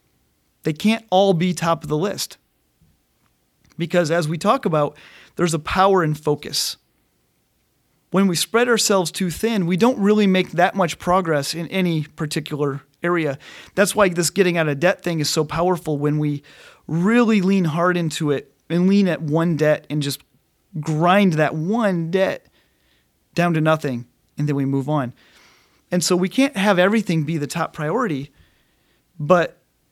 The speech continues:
the good news is we don't have to. They're all important, but we have to have some sort of a sequencing. And then once we do, then we can attack it, kinda like we attacked the debt.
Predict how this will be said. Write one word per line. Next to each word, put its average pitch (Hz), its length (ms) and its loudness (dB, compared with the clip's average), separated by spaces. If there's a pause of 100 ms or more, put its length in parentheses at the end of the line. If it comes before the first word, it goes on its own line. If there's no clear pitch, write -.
(480)
the 160 100 -8
good 170 160 0
news 165 200 0
is 147 120 -4
we 156 80 -2
don't 147 120 -4
have 170 260 -6
to. - 240 -12 (1400)
They're 175 180 2
all 254 160 6
important, 175 680 0 (800)
but 170 160 0
we 170 140 0
have 196 220 2
to 185 100 0
have 160 440 0
some 175 320 -2
sort 165 220 -2
of 143 80 -4
a 143 40 -6
sequencing. 143 720 -4 (1400)
And 165 120 0
then 160 120 0
once 185 240 0
we 175 120 -4
do, 190 420 -2 (720)
then 214 280 0
we 220 120 2
can 175 140 -2
attack 165 460 -4
it, 127 200 -10 (500)
kinda 339 220 0
like 262 220 0
we 202 100 0
attacked 165 340 -2
the 143 60 -6
debt. 151 340 -4